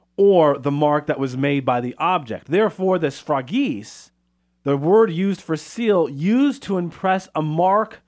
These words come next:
on something like wax. So the seals we speak of here were often used by a king or,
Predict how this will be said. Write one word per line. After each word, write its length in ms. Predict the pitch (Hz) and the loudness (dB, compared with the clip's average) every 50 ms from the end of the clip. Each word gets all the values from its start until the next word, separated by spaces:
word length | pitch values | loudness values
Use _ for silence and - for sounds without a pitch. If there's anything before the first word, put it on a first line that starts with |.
| _ _ _ _ - | _ _ _ _ -6
on 160 | 156 160 156 | -4 -4 -4
something 500 | 147 - - 208 214 208 180 202 185 175 | -2 -2 -2 -2 -2 -2 -2 -2 -2 0
like 200 | 170 160 156 139 131 | 0 -2 -2 -2 -4
wax. 840 | 127 123 143 151 135 113 90 - - - - - - - _ _ _ _ _ _ _ _ _ _ _ _ _ _ _ _ _ - | -2 -2 -2 -2 -2 -4 -8 -12 -16 -20 -20 -20 -20 -20 _ _ _ _ _ _ _ _ _ _ _ _ _ _ _ _ _ -8
So 120 | - 156 | -4 -2
the 140 | 143 139 135 | -2 -2 -4
seals 400 | - - - 156 151 147 139 - | -4 -6 -4 -2 -2 -2 -2 -4
we 100 | 131 131 | -6 -6
speak 320 | 123 - - - 135 123 | -8 -8 -8 -8 -6 -4
of 140 | - 120 110 | -4 -4 -4
here 320 | - - 135 123 123 135 | -6 -8 -6 -4 -4 -4
were 180 | 156 151 135 - | -4 -4 -4 -4
often 320 | 123 127 123 - 135 117 | -4 -4 -4 -4 -6 -6
used 300 | 113 113 113 113 113 - | -4 -4 -4 -6 -6 -8
by 180 | - 113 104 104 | -8 -6 -6 -6
a 60 | 107 | -8
king 480 | 107 - - - 208 165 120 101 95 90 | -10 -12 -14 -12 -10 -8 -8 -8 -10 -10
or, 340 | 95 92 98 95 92 90 | -10 -10 -10 -10 -12 -12